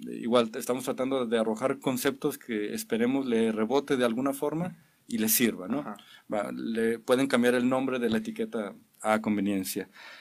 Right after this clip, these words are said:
Speaker 1: Por e-, por ejemplo, hay unas que nos ayudan en este doble aspecto, de percibir a la realidad, que al final de cuentas la filosofía trata de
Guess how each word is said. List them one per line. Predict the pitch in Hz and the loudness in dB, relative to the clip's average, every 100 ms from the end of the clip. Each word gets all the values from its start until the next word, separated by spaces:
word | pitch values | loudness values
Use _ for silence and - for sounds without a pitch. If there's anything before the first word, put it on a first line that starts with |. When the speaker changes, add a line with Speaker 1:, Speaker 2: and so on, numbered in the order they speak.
| - - | -4 4
Speaker 1:
Por | 127 | 6
e-, | 135 | 8
por | 139 131 | 6 6
ejemplo, | 156 143 139 143 | 6 8 8 10
hay | 160 | 8
unas | 180 170 | 6 4
que | 160 | 2
nos | 143 143 | 2 4
ayudan | 147 160 | 4 4
en | 151 | 2
este | - 160 | 0 2
doble | 160 165 | 4 6
aspecto, | 135 - 127 110 - | 4 4 2 2 0
de | 113 | 0
percibir | 127 113 127 120 165 | 2 0 2 4 4
a | 185 | 6
la | 160 | 6
realidad, | 131 131 123 135 156 | 8 8 8 6 6
que | - | 0
al | |
final | 117 123 | 2 2
de | 120 | 2
cuentas | 117 135 | 0 0
la | 110 | 0
filosofía | 110 107 110 120 | -2 -2 -2 -2
trata | 120 113 123 | -2 -2 -2
de | 110 | -2